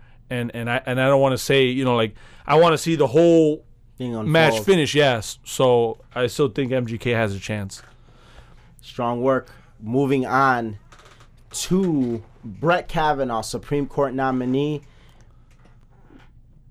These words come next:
Speaker 2: soon to be confirmed, hopefully.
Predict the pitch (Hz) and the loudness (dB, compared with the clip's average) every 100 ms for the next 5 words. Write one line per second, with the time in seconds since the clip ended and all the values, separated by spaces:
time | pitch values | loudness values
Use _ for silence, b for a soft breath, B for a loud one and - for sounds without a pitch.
0 | - - - - - 156 151 147 127 135 | -20 -20 -18 -10 -4 -2 -2 -2 -2 -4
1 | - 117 - 143 147 151 151 - - 147 | -4 -8 -4 0 0 -2 -6 -10 -4 -4
2 | 131 143 139 139 143 | -4 -2 0 0 -4